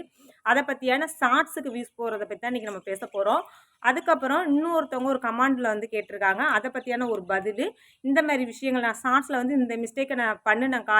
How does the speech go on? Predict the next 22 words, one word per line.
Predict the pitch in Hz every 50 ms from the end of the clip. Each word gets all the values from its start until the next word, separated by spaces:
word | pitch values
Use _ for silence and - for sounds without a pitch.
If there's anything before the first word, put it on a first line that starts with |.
| 214 208
இதை | 214 226 233 220 220 214 _ _ _ _ _ -
இந்த | 233 233 233
மாதிரி | 233 262 285 277
பண்ணுனா | 254 226 233 254 254 269 285
வியூஸ் | 240 247 262 254 262
போகுமா | - 240 233 226 226 226 226 233 233
போகாதா, | - 220 220 220 226 226 208 202 202 202 202 196 -
இப்படி | - 214 - - 247 208
இந்த | 214 196 190
ஷார்ட்ஸை | - - 247 240 269 269 - 302 269
பத்தி | - 226 220 _ 269 277 254
வியூஸ் | 226 247 254 254 -
போறதுக்கு | - 226 214 214 214 208 190 202 196 - 330 440 508 _ _ _ _ _ -
இப்போ | 240 240 - - 285 269
உள்ள | 269 262 277 285 262
ரெண்டாயிரத்தி | 233 233 240 254 262 262 254 240 - 233
இருபத்தஞ்சுல | 226 226 226 240 254 247 247 220 214 208 240 269 311
ஷார்ட்ஸ் | 311 - 226 202 226 262 - - 285 269
எப்படி | 214 - - - 269
போட்டா | - - 220 214 - 247
வியூஸ் | 233 208 226 240 - -
அதிகமா | 214 196 196 208 220 214 226 240